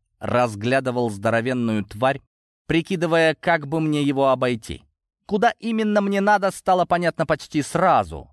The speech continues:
На карнизе, примерно на высоте второго этажа, была дверь, в точности такая же, как та, через которую я вошёл. Оставалось только понять, как пройти мимо убер-арахнида, чтобы он меня не сожрал.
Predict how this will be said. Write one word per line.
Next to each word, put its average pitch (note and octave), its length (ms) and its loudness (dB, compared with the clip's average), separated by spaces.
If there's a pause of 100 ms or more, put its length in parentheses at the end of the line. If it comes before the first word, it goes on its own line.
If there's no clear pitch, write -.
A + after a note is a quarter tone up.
(120)
На A2 200 0
карнизе, A2+ 640 -2
примерно G2+ 540 -2
на G2+ 100 0
высоте G2+ 400 -2
второго G2+ 440 0
этажа, A2+ 320 0
была A2 280 0
дверь, F2 540 -8
в - 80 -20
точности A2+ 460 -4
такая C3 400 0
же, A2+ 100 -4
как G2+ 200 -4
та, A2+ 120 0
через G2 240 -8
которую F2 460 -4
я E2+ 140 -2
вошёл. E2 400 -6 (580)
Оставалось D3+ 520 0
только F3+ 260 -2
понять, D#3+ 560 0
как A2+ 200 -4
пройти A2 360 -2
мимо G#2+ 340 2 (100)
убер-арахнида, B2 1300 0 (120)
чтобы A#2 360 -2
он B2 220 0
меня C3+ 260 2
не C3 140 0
сожрал. D#3 640 -2